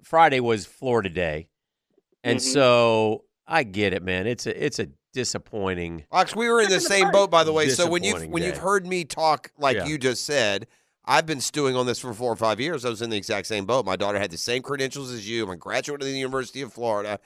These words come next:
Speaker 1: Mm-hmm.
Speaker 3: And the willy-nilly way that they control kids' lives without
Speaker 1: But anyway.
Speaker 3: giving a crap,
Speaker 2: Yeah.
Speaker 3: I, I'm not sending them my money. Y'all do it. Just get your own blood
Speaker 2: I mean,
Speaker 3: money.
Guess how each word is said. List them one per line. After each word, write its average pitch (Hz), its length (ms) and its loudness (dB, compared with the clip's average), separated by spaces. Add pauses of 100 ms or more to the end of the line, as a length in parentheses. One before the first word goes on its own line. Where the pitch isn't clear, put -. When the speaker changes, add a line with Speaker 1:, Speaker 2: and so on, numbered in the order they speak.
Speaker 1:
Mm-hmm. 82 260 -14
Speaker 3:
And 110 320 -2 (120)
the 120 160 0
willy-nilly 185 960 2
way 156 420 4
that 127 200 -4
they 135 160 0
control 151 720 0 (840)
kids' 165 280 0
lives 160 460 2
without 120 200 4
Speaker 1:
But 180 120 8
anyway. 151 120 6
Speaker 3:
giving 113 180 6
a - 20 -2
crap, 180 400 4
Speaker 2:
Yeah. 214 160 2 (180)
Speaker 3:
I, - 60 -4
I'm 165 60 0
not 165 200 0
sending 175 260 0
them 143 100 0
my 143 140 2
money. 156 280 0
Y'all 113 280 0
do 139 220 -2
it. 127 200 -6
Just - 180 -16
get 160 160 -6
your 170 80 2
own 160 120 2
blood 104 220 2
Speaker 2:
I 87 40 -2
mean, 90 80 -2
Speaker 3:
money. 80 200 -8